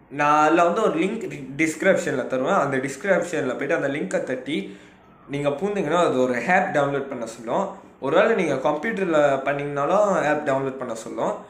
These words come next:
So, நீங்க அதை ப-, app download பண்ணிட்டு அதுக்குள்ள login பண்ணீங்கன்னா, அஹ், அது ஒரு இது கொண்டு போவோம். So, அது பார்க்க WhatsApp மாதிரியே தான் இருக்கும்.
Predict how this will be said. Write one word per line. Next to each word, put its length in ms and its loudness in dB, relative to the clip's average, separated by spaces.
So, 220 0
நீங்க 220 0
அதை 200 2
ப-, 440 4
app 340 4
download 380 2
பண்ணிட்டு 300 0
அதுக்குள்ள 380 4
login 360 2
பண்ணீங்கன்னா, 580 -2
அஹ், 680 4
அது 280 4
ஒரு 480 2
இது 220 -4
கொண்டு 240 0
போவோம். 260 0
So, 200 4
அது 140 2
பார்க்க 300 0
WhatsApp 380 2
மாதிரியே 300 0
தான் 140 0
இருக்கும். 380 -4